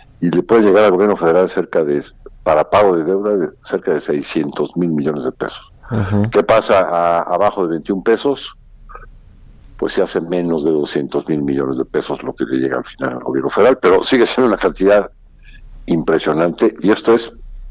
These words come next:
Speaker 1: creación de dinero pura.
Speaker 2: Ujú.
Speaker 1: ¿No? Es una
Speaker 2: Sí, sí,
Speaker 1: verdadera
Speaker 2: sí.
Speaker 1: abor-, eh,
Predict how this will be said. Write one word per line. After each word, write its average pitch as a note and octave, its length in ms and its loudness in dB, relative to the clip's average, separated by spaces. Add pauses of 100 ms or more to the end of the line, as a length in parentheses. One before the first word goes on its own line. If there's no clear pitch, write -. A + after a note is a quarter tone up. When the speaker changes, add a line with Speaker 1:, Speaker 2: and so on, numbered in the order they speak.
(140)
Speaker 1:
creación G2 640 4
de G#2 100 2
dinero G2 420 0 (120)
pura. - 260 2 (280)
Speaker 2:
Ujú. G#2 260 -4
Speaker 1:
¿No? B2 220 -2
Es F#2+ 120 -4
una G#2 120 4
Speaker 2:
Sí, G2 40 4
sí, F#2 60 -2
Speaker 1:
verdadera F#2 480 4
Speaker 2:
sí. - 100 -4
Speaker 1:
abor-, F2 440 2 (1160)
eh, D2+ 260 -2